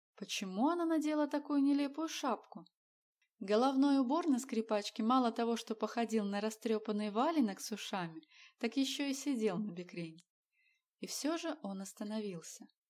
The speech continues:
и дослушал романс до конца. Слишком необычно было происходящее.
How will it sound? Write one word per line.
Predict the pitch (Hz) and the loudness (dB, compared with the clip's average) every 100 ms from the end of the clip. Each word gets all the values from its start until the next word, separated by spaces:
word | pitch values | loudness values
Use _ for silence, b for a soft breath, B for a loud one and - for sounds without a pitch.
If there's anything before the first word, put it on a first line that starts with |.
| _ | _
и | - | -10
дослушал | 175 180 - 220 285 294 254 | -8 -8 -6 -6 -4 -4 -4
романс | 202 175 175 170 - | -4 -4 -6 -10 -14
до | 185 | -12
конца. | 185 196 190 - 165 165 _ _ _ | -8 -8 -8 -10 -10 -12 _ _ _
Слишком | - 294 311 311 294 | -4 -4 0 4 6
необычно | 311 311 311 - 214 | 6 4 0 0 -2
было | 196 190 | -2 -2
происходящее. | 180 190 185 - 220 196 180 160 - 175 | -2 -4 -6 -2 -2 0 -2 -2 -10 -12